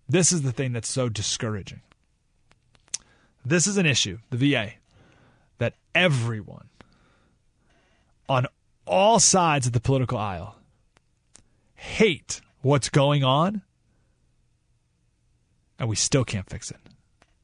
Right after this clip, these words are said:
This is something everyone agrees on. Everyone. Bernie Sanders to Rand Paul,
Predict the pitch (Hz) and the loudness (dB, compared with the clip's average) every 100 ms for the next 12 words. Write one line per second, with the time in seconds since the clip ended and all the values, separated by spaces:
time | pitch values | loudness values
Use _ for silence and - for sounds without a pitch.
0 | _ _ _ _ _ _ _ _ _ _ | _ _ _ _ _ _ _ _ _ _
1 | _ _ _ - 143 202 208 165 202 165 | _ _ _ 2 4 4 4 4 4 2
2 | 151 - _ - 175 156 208 233 247 247 | -2 -6 _ 0 2 4 4 4 4 4
3 | 208 175 143 117 107 131 196 _ _ _ | 4 4 4 2 0 -4 -8 _ _ _
4 | _ _ _ - 190 233 170 160 113 92 | _ _ _ 0 2 4 4 2 0 -6
5 | 143 - _ _ _ - - _ _ _ | -14 -18 _ _ _ -20 -20 _ _ _
6 | - 113 170 170 160 - - 196 240 240 | -4 4 6 6 4 4 4 4 4 6
7 | 240 233 165 - - 175 175 170 170 165 | 6 4 0 -10 -2 4 6 6 4 0
8 | - _ _ _ _ - 123 180 214 165 | -6 _ _ _ _ -2 2 4 4 2
9 | 175 185 180 175 165 156 | 4 4 4 4 2 -2